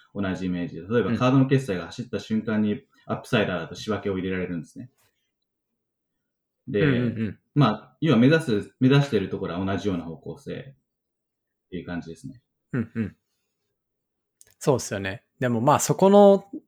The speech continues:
Speaker 2: なん、なんていうんですかね、一つ一つの取引にやっぱすごいコストが今人手で乗っかってる部分なのは結構もう誰の目にも明らかだから、やっぱこれをやっていくっていうのはこう重力の落ちる方向なんでしょうね。
Speaker 1: そうだと思いま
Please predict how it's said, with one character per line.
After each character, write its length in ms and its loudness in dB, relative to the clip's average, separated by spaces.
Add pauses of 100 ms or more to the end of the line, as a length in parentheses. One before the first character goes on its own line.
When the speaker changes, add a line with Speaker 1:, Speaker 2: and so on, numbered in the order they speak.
(260)
Speaker 2:
な 100 0
ん、 180 -2
な 140 2
ん 60 -4
て 80 -6
い 20 -2
う 0 -
ん 20 -2
で 20 -
す 60 -16
か 100 -8
ね、 140 -10
一 180 0
つ 160 2
一 200 -2
つ 140 -4
の 280 -2 (400)
取 180 2
引 260 -4
に 300 -6 (160)
や 80 0
っ 40 -2
ぱ 100 -2
す 160 2
ご 100 10
い 80 8
コ 140 0
ス 100 0
ト 100 0
が 120 0
今 360 -2 (200)
人 260 4
手 120 6
で 100 6
乗 120 2
っ 140 -14
か 120 2
っ 120 -8
て 100 0
る 120 2
部 120 0
分 320 -4 (540)
な 140 -4
の 80 -2
は 60 -6
結 160 -2
構 160 4
も 280 0
う 60 -10 (380)
誰 180 6
の 120 8
目 120 8
に 100 6
も 120 0
明 220 -2
ら 80 2
か 120 -6
だ 100 -6
か 100 -10
ら、 280 -8 (720)
や 80 2
っ 20 -2
ぱ 20 -2
こ 140 4
れ 80 10
を 100 10
や 100 10
っ 80 -10
て 80 0
い 20 0
く 80 8
っ 40 8
て 120 2
い 20 6
う 20 0
の 60 0
は 60 -6
こ 180 -4
う 80 -4
重 220 8
力 220 0
の 100 -6
落 80 -6
ち 100 2
る 80 6
方 220 -2
向 160 -4
な 100 -2
ん 40 -4
で 40 -6
し 120 -10
ょ 60 -10
う 60 -2
ね。 80 6
Speaker 1:
そ 60 4
う 20 0
だ 120 -2
と 100 -8
思 200 -6
い 60 -8
ま 60 -10